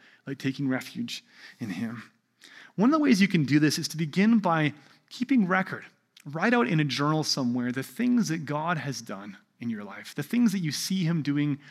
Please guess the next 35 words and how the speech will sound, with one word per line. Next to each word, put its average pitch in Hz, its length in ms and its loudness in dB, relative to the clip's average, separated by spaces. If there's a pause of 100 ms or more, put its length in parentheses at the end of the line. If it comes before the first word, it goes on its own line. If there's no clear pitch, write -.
(240)
right 226 220 2
now, 220 200 4
this 170 140 2
past - 380 -2
year, 190 80 0
these 139 160 -4
past 170 260 -2
several 156 200 -2
months. 143 420 -4 (1300)
Take 220 300 2
time 196 380 2
to 151 120 -4
reflect - 500 -2
and 139 180 -4
give 165 200 2
him 120 120 -4
praise 185 520 0
and 131 200 -4
glory 135 280 -4
for - 120 -14
the 117 100 -8
way 123 200 -6
that 127 120 -8
he 123 180 -6
is 104 140 -6
at 107 200 -8
work 135 280 -8
in 104 160 -8
you 196 340 0 (320)
and 117 140 0
in 117 40 2
this 110 180 -4
church. - 420 -16 (1500)
Number 151 200 4
four, 139 360 0